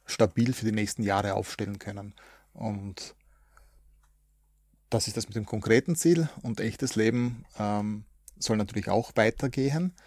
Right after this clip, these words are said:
wobei das lasse ich eher sich entwickeln in,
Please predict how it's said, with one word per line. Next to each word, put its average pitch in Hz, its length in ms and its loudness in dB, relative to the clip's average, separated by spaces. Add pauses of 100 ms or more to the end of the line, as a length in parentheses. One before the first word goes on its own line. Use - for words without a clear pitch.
(300)
wobei 107 440 2 (220)
das 104 280 0
lasse 117 220 4
ich - 220 -10
eher 110 340 2
sich - 200 -4
entwickeln 110 640 -4 (380)
in, 107 320 -6